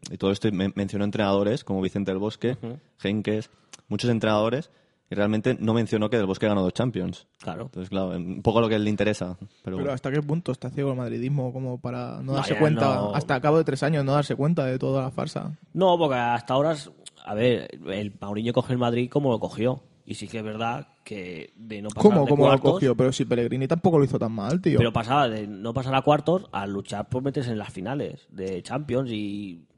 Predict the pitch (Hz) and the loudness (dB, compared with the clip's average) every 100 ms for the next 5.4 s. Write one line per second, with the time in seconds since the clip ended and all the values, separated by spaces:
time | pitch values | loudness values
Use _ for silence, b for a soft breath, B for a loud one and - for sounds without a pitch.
0 | - - _ 107 95 - - 135 147 147 | -20 -20 _ -6 -6 -12 0 4 4 4
1 | 151 156 151 143 156 143 156 117 123 170 | 4 2 4 2 2 2 2 0 2 2
2 | 107 101 104 98 98 117 127 123 127 127 | 4 2 -2 -4 -4 -4 -6 -6 -4 -4
3 | 135 123 127 127 131 135 92 78 107 110 | -6 -6 -6 -6 -4 -4 -4 -6 -8 -10
4 | 113 127 143 156 131 92 - 120 110 113 | -8 -4 -4 -2 -4 -6 -10 -4 -4 -4
5 | 110 95 113 120 | -10 -10 -10 -12